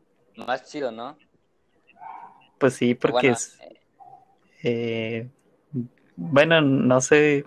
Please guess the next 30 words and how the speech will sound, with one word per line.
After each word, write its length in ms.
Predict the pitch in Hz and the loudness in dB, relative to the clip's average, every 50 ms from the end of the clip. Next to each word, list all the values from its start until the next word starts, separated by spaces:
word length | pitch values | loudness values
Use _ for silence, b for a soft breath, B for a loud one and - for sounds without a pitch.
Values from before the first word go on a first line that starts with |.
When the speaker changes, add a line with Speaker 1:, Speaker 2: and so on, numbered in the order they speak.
| _ - | _ -6
Speaker 2:
de 300 | - 127 123 123 120 123 | -4 0 4 4 4 6
dónde 300 | 120 120 120 123 123 131 | 6 6 6 6 4 0
empezó 360 | 135 135 - 139 131 - 127 | 0 0 0 -2 0 2 0
a 60 | 123 120 | 0 2
salir 400 | - 131 131 131 135 131 127 - | 2 2 2 2 0 -2 -2 -4
que 160 | - - 135 | -2 0 2
era 120 | 135 135 | 4 6
bonito, 580 | 135 131 127 123 123 123 120 _ - 143 139 - b b b b b b b b _ - | 6 6 4 4 4 2 0 _ -2 -2 -2 -2 b b b b b b b b _ 2
pero 260 | - 120 117 113 117 | 4 4 6 6 4
antes, 540 | 117 117 117 117 - - 127 123 127 127 - | 2 2 0 -2 0 2 2 2 2 2 0
pues, 220 | - 139 131 - | 0 0 0 2
según 520 | - 131 120 117 117 117 120 120 120 120 127 | 2 0 2 2 2 2 2 2 2 2 2
engañaban 760 | 127 135 135 131 127 123 120 117 113 113 117 120 123 127 | 0 0 2 2 2 2 2 2 2 2 2 2 2 2
a 100 | 127 131 | 2 0
los 840 | 127 123 123 120 120 120 117 117 113 110 107 - - - - - _ _ _ _ | 0 0 0 0 2 2 0 0 -2 -4 -6 -8 -8 -8 -8 -10 _ _ _ _
piratas 840 | - 127 120 120 113 113 113 117 _ _ - 131 131 131 123 - - | 0 0 2 4 4 4 2 0 _ _ 4 6 6 6 4 2 -2
y 100 | 127 123 | -2 -2
marineros 800 | 123 120 120 117 117 117 113 113 113 113 117 117 127 127 127 - | 0 0 -2 0 0 -2 -2 -2 -2 0 0 2 2 2 0 -2
para 420 | _ - 127 123 120 120 117 117 113 | _ -2 0 2 2 2 2 0 -2
llevárselos 680 | 113 117 113 117 113 110 110 - 123 127 127 120 - 127 | -2 -2 -2 0 -2 -2 -2 -6 -8 -6 -6 -6 -4 -4
al 120 | 131 120 | -4 -4
fondo 360 | - - 123 120 120 117 117 | -2 0 0 0 2 0 2
del 220 | 120 123 123 123 120 | 2 2 2 0 -2
mar 380 | 117 117 117 117 117 117 120 | -2 -2 -2 -2 -4 -4 -4
y 60 | 123 123 | -6 -6
así, 440 | 117 - - - 120 117 120 127 131 | -6 -8 -10 -12 -10 -10 -8 -4 -6
o 80 | 120 | -6
sea, 280 | - - 127 120 123 _ - | -6 -6 -10 -10 -10 _ 2
era 280 | 123 117 120 127 - | 2 4 4 2 2
malo. 460 | 160 165 175 123 120 120 120 120 - | 0 -2 -2 -2 -2 0 0 -2 -2